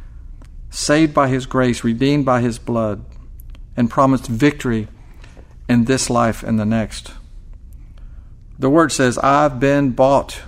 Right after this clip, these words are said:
with a price, and I belong to God." In Philippians, it says, "I'm confident that God will complete the good work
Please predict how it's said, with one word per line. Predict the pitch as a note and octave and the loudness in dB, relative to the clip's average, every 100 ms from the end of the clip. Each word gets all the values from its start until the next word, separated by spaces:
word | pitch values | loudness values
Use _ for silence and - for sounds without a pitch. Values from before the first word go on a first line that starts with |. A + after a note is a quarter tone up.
| - | -8
with | A2+ | -8
a | A2 | -8
price, | - C3 A2 F#2 - - - - - - - - - - - - | 0 2 2 0 -8 -10 -16 -20 -20 -20 -18 -18 -20 -18 -18 -10
and | A#2 A#2+ | -2 0
I | A#2+ | 2
belong | A2+ G2+ A#2 B2+ C3+ D3 C#3+ - - | 0 -2 2 4 4 2 -6 -12 -12
to | A#2 | -12
God." | - A#2+ G#2 F#2 - - - - - - - - - - - - | -6 -6 -4 -10 -12 -16 -18 -18 -20 -18 -18 -16 -18 -18 -16 -2
In | C3+ | 0
Philippians, | B2+ D3 G3+ D#3+ D3+ C3+ | 4 6 6 4 4 2
it | D3 | 2
says, | D#3 C#3+ | 2 2
"I'm | - D#3+ F#3 | 4 2 2
confident | - F3+ F#3+ C#3 D3+ | 2 2 4 0 0
that | C#3 B2+ B2+ | 0 -2 2
God | D#3 E3+ | 4 4
will | D#3+ C#3+ | 2 2
complete | D3 C3 - F3 A3+ | 0 -2 4 4 4
the | - | 0
good | C3+ F3 E3 | 2 4 6
work | F3 B3 - | 6 4 2